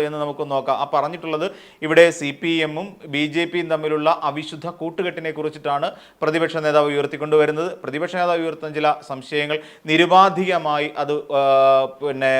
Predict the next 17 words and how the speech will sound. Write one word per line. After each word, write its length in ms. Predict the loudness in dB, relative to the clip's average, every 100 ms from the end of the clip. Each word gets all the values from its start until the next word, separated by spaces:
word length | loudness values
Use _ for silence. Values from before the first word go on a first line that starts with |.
| -2 -6
ഒപ്പുവെച്ചിരിക്കുന്നു 600 | -4 -4 -4 -8 -8 -8 -8
എന്നുള്ളതാണ് 400 | -6 -2 -2 -4
പ്രതിപക്ഷ 240 | -6 -6 -6 -2
നേതാവ് 180 | -2 -2
ഉയർത്തുന്ന 320 | -4 -8 -8
മറ്റൊരു 260 | -8 -8 -8
പ്രശ്നം. 260 | -8 -8 -10 -12 -20 -4 2
അപ്പോൾ 120 | 4 4
എന്തുകൊണ്ടാണ് 560 | 4 4 6 4 4 0 -4
അങ്ങനെ 200 | -4 -4
നിരുപാധികമായി 800 | -4 2 2 2 -4 -2 -2 -4 -8
സംസ്ഥാന 320 | -8 -4 -4 -4
സർക്കാർ, 300 | -2 0 0 0 -2
ആ, 60 | 0 0
അല്ലെങ്കിൽ, 340 | 0 -4 -6 -10 -20 -4 4
ആ, 80 | 4 4
വിദ്യാഭ്യാസ 460 | 2 2 2 0